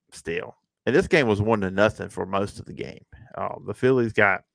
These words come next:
those last two runs on the back half of the game, so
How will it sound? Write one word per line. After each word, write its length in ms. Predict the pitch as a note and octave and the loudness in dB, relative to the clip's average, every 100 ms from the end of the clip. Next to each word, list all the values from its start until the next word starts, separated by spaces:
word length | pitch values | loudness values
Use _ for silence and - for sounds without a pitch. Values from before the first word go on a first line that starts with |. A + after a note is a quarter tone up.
| _ - _ _ | _ -20 _ _
those 160 | G#2 G2 | -4 0
last 240 | G2+ - | 0 0
two 80 | F#2+ | -6
runs 260 | F#2+ F#2+ | -4 -4
on 80 | F#2+ | -6
the 80 | F#2 | -10
back 300 | - G2+ G#2+ | -2 -2 -2
half 420 | - C#2+ - - _ _ - | -6 -10 -12 -16 _ _ -8
of 160 | G2+ | -8
the 80 | - | -8
game, 380 | - G2+ D2 - | -12 -12 -12 -16
so 280 | _ - - | _ -16 -16